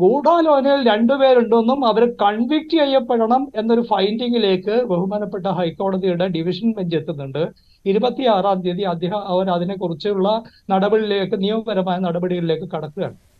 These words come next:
അപ്പൊ അതുകൊണ്ട് prosecution വാദങ്ങൾ ദുർബലമാ-, അതാണ് നമുക്ക് ഈ പറയുന്ന രാഷ്ട്രീയ പ്രവർത്തകർ അവരുടെ പാർട്ടിയുടെ ആവശ്യത്തിന് വേണ്ടി എന്തും പറയും. അതാണ് ഞാൻ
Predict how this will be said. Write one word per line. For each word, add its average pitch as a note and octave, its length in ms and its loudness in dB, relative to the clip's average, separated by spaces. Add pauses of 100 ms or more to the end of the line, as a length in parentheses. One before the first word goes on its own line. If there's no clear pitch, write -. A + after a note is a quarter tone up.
(400)
അപ്പൊ B3 180 4
അതുകൊണ്ട് D4 320 4 (680)
prosecution E4 800 2
വാദങ്ങൾ C#4 360 2 (100)
ദുർബലമാ-, B3 680 2
അതാണ് A#3 260 2 (140)
നമുക്ക് A#3 260 2 (600)
ഈ A3 120 0
പറയുന്ന A#3 320 4 (100)
രാഷ്ട്രീയ F3+ 400 0
പ്രവർത്തകർ D4+ 460 4
അവരുടെ C#4 260 2 (200)
പാർട്ടിയുടെ B3+ 420 -2
ആവശ്യത്തിന് A#3 400 -2
വേണ്ടി G3 240 -2
എന്തും G3+ 240 -4
പറയും. E3+ 180 0
അതാണ് G#3 300 0
ഞാൻ F#3+ 100 -2